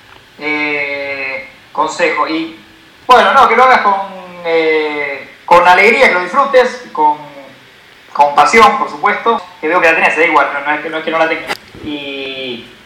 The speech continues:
y eso, y con respeto a los, eh, ya sea invitados o cu-, cuando hablamos de alguien, por esto que a veces pasa, ¿viste? Progra-, programas que gritan y se pelean todos, a mí no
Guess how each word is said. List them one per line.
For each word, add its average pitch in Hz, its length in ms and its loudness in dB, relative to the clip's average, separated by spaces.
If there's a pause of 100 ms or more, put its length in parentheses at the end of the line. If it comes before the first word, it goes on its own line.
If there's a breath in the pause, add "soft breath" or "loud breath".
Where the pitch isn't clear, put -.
(340)
y 226 100 4
eso, - 160 4
y - 40 2
con 165 140 4
respeto 180 400 2
a 170 60 6
los, 151 320 -2
eh, 131 340 -8
ya - 80 0
sea - 140 2
invitados 170 680 4
o 131 80 -2
cu-, 127 160 -6
cuando 139 420 -4
hablamos 147 420 0
de 147 80 -6
alguien, 165 300 -2 (680)
por 131 140 -2
esto - 180 -6
que 131 80 0
a 131 40 2
veces 147 200 -4
pasa, 147 240 2
¿viste? 135 240 -2
Progra-, 143 300 2
programas 160 340 4
que 156 80 -2
gritan 165 240 2
y - 40 -4
se 151 100 -6
pelean 165 320 2
todos, 175 240 4
a - 40 -4
mí - 80 -8
no 143 80 -8